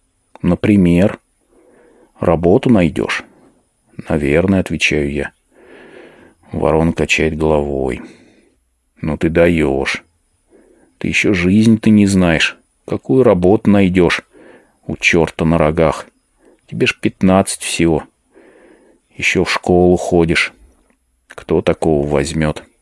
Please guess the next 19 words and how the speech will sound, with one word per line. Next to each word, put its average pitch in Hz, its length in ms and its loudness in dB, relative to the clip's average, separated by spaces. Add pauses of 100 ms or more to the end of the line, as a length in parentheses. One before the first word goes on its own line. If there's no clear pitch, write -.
(1600)
Я 80 160 -2
чувствую, - 440 -2
как - 280 -4
краснею. 76 800 -4 (800)
У 85 60 -4
меня 98 200 0
так - 240 -6
постоянно. 80 840 -2 (320)
Чуть - 180 -6
что, 107 280 0
сразу 76 320 -4
краснею, 71 520 -6
как - 240 -6
рак. - 320 -6 (1500)
«Хорошо. 131 640 0 (840)
Не 82 160 -2
будем 104 340 4
о 92 60 2
плохом, 85 540 0